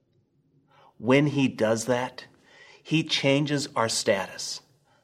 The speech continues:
from a child of darkness to a child of light. He transforms us from broken to masterpieces. He changes our name tag from enemy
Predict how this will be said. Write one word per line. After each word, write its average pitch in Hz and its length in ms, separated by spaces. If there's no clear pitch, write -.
from 104 180
a 98 60
child 123 440
of 107 140
darkness 117 600
to 131 180
a 113 80
child 113 560
of 110 220
light. 92 520
He 170 240
transforms 131 960
us - 340
from 117 380
broken 160 720
to 143 160
masterpieces. 117 1160
He 180 140
changes 180 640
our 135 160
name 131 380
tag 131 300
from 151 360
enemy 151 560